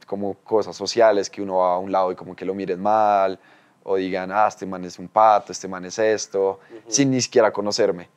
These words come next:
Speaker 2: Sí.
Speaker 1: Y, y me dolía porque yo decía como, "Yo no soy, yo no me defino en un video de un minuto, o sea, tengo más que dar". Y tuve ayuda de mi familia, de mis mejores amigos,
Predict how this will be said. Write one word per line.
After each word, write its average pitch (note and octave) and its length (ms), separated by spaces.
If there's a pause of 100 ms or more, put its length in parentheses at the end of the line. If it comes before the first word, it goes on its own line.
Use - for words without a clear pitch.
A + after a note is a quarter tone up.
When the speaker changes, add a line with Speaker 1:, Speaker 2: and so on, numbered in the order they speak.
(100)
Speaker 2:
Sí. - 180 (200)
Speaker 1:
Y, G2+ 380
y G#2+ 80
me A#2 100
dolía A2+ 200
porque B2 140
yo G#2 80
decía G2+ 180
como, G2 380 (120)
"Yo G2+ 220
no F#2+ 100
soy, F2+ 220
yo G2+ 160
no G2+ 80
me F#2+ 100
defino G2+ 320
en F2+ 80
un F#2 220
video F#2 240
de F2+ 80
un G2+ 120
minuto, F#2 340
o - 20
sea, F2 200 (380)
tengo G2 260
más F#2 460 (540)
que G#2+ 140
dar". A2+ 360 (680)
Y A#2 640 (440)
tuve A#2 420
ayuda A2+ 260
de G#2 60
mi G#2 100
familia, A#2+ 520 (100)
de G#2 120
mis G2+ 120
mejores F#2+ 320
amigos, A2 640